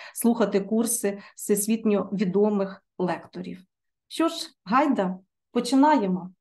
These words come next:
І ми починаємо із презентації, е, освітніх програм механіко-математичного факультету. Е, у нас є декілька освітніх програм,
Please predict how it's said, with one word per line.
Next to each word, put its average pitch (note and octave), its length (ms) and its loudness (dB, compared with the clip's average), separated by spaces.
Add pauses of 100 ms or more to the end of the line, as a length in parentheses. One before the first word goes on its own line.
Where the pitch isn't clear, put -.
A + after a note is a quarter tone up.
(520)
І A#3 300 -2 (100)
ми C4 200 4
починаємо A#3 1160 0
із A#3 240 -2
презентації, A#3 1160 0 (680)
е, F#3+ 300 -8
освітніх B3+ 600 0
програм F#3+ 640 -2 (280)
механіко-математичного G3+ 1200 -2
факультету. - 840 -10 (440)
Е, G3 240 -4
у F#3+ 60 0
нас C4+ 260 2
є G3+ 80 2
декілька G3+ 480 0
освітніх B3+ 540 -6
програм, D4 420 -2